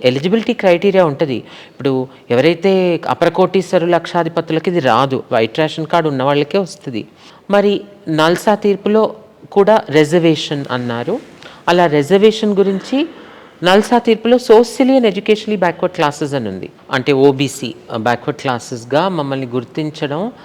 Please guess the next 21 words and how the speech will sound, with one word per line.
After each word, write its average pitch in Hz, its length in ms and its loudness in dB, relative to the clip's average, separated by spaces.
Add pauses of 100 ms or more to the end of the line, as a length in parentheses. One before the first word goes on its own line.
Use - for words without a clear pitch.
(380)
సబబు 160 420 0
కాదు. 139 640 -2 (200)
మేము 151 420 -4 (100)
పలు 123 180 -2
కులాలు, 170 440 -2
వివిధ 127 280 -6
కులాల 156 340 -2
నుంచి 147 280 -6
వచ్చిన, 135 260 -8
వివిధ 117 220 -4
మతాల 143 380 -4
నుంచి 151 240 -6
వచ్చిన 127 220 -10
వాళ్ళము. 107 540 -8 (480)
ఆ, 135 140 0
కాబట్టి 175 800 0 (500)
సమాంతర 208 640 2
రిజర్వేషన్లు 151 840 -2
ఉంటే 190 420 -4 (300)
మేమున్న 165 560 4 (160)
చోటే 226 520 4